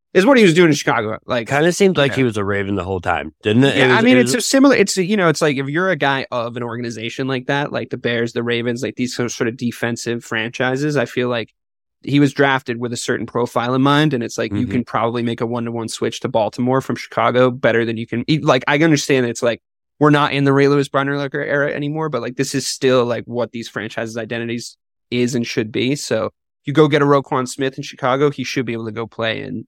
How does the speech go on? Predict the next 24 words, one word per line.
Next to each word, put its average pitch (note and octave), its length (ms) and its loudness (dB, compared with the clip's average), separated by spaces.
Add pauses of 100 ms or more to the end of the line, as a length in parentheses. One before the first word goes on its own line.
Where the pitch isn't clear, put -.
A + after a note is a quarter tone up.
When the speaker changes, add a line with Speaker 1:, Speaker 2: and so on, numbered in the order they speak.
Speaker 1:
I, G#2+ 200 -4
you C#3 80 -2
know, G#2 160 -6 (480)
Pittsburgh. A2+ 580 0
He - 80 -6
should B2+ 220 0
be C3 60 4
able A#2+ 100 0
to A#2+ 60 -4
go A#2 120 -2
play A2+ 260 -4
in, A2+ 240 -6
in A2+ 260 -6
Baltimore. A2+ 480 0
He A#2 60 -6
should C3+ 180 -6
be C3 40 6
able A#2+ 140 2
to A#2+ 60 -2
go A#2+ 180 2
play A#2 240 0
in A2 80 -2
these A2 140 -4
places. A#2 380 -4